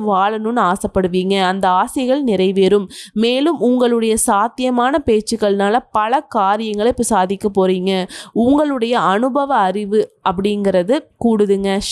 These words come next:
ஷேர் மூலம் பணம் வரும். உங்களுடைய மூத்த சகோதரர்கள் உங்களுக்கு உதவி செய்வாங்க.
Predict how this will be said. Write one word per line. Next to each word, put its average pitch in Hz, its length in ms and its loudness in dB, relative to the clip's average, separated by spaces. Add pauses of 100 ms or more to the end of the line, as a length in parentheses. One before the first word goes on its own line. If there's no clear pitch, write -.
ஷேர் 226 340 0
மூலம் 233 380 -2
பணம் 185 300 -2
வரும். 196 280 0
உங்களுடைய 240 500 0
மூத்த 262 440 -2
சகோதரர்கள் 214 800 0
உங்களுக்கு 202 480 0
உதவி 196 280 2
செய்வாங்க. 190 720 0